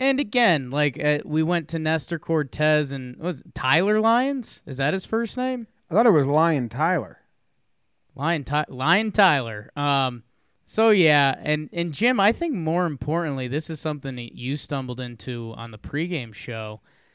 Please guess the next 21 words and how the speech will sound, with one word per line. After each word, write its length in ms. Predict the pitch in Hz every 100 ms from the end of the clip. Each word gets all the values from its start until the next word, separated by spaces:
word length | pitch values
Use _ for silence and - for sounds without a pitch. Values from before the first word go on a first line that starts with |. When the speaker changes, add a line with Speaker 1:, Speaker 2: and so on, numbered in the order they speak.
| _ _ _ _ _ _ _ _ _ -
Speaker 1:
This, 880 | 147 131 135 247 370 - - - - _ _ _ _ _ _ _ -
uh, 80 | - _
w-, 220 | 165 170 -
was 260 | 170 147
this 280 | 190 285 -
Labor 480 | 139 135 175 220 277
Day? 480 | 277 285 294 240 - _ _ _ _ _
Speaker 2:
Yeah, 460 | 131 135 151 110 90 107
the 80 | 127
laziest 500 | 143 147 139 127 139
day 160 | 135
in 80 | 123
American 520 | 117 117 113 - 104
history. 480 | 101 110 - 95 - _ _ _ _ _ _ _ _ -
Speaker 1:
Yeah, 440 | 160 160 131 104 98
so, 320 | - 151 151
I 80 | 156
mean, 320 | 156 151 -
that, 400 | 135 131 170 160 -
that's 480 | 127 160 160 - -
tough. 560 | - 143 131 127 -